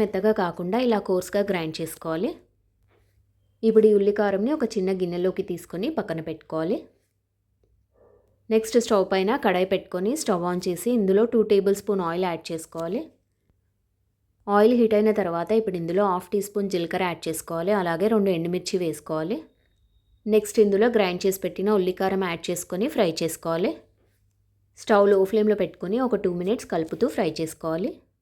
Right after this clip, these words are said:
ఉల్లికారం ఇలా ఫ్రై చేసుకున్న తర్వాత ఇప్పుడు ఒక మూడు కట్టల తోటకూర తీసుకొని బాగా కడిగి ఇలా సన్నగా కట్ చేసుకొని ఇందులో వేసుకోవాలి. తోటకూరలో మట్టి చాలా ఉంటుంది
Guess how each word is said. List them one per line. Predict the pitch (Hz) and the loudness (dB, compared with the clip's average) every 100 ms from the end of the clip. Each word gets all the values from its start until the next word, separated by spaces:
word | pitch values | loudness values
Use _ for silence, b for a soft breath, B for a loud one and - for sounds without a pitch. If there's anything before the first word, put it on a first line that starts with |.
| _ _ _ _ _ _ _ _ _ _ _ _ _ - 233 | _ _ _ _ _ _ _ _ _ _ _ _ _ -4 2
ఉల్లికారం | 240 262 269 254 | 2 4 2 2
ఇలా | 233 220 | 2 2
ఫ్రై | 208 180 | 0 0
చేసుకున్న | 196 190 196 196 185 | -2 -2 -4 -4 -4
తర్వాత | 165 165 160 247 330 _ _ _ _ _ _ _ _ - | -6 -8 -8 -10 -10 _ _ _ _ _ _ _ _ -4
ఇప్పుడు | 220 220 220 | 2 4 6
ఒక | 220 | 4
మూడు | 208 202 | 4 2
కట్టల | 190 190 202 202 | 0 0 0 2
తోటకూర | 190 190 190 196 190 | 0 0 0 0 0
తీసుకొని | 180 - 180 226 202 | -6 -6 -2 0 2
బాగా | 160 170 175 | 0 -2 -4
కడిగి | 170 160 190 262 | -4 -2 -2 2
ఇలా | 214 202 | 0 0
సన్నగా | 180 175 196 190 | -2 0 2 2
కట్ | 160 - | -2 -4
చేసుకొని | 160 - 180 226 | -8 -6 -2 2
ఇందులో | 190 185 190 | 2 2 2
వేసుకోవాలి. | 170 160 - 156 160 277 - _ _ _ _ _ _ _ _ _ - | 0 -6 -8 -6 -4 -6 -10 _ _ _ _ _ _ _ _ _ 2
తోటకూరలో | 220 214 226 240 220 226 220 | 4 6 4 6 6 4 2
మట్టి | 185 208 208 | 0 0 0
చాలా | 180 190 196 | -2 0 -2
ఉంటుంది | 190 190 | -2 -4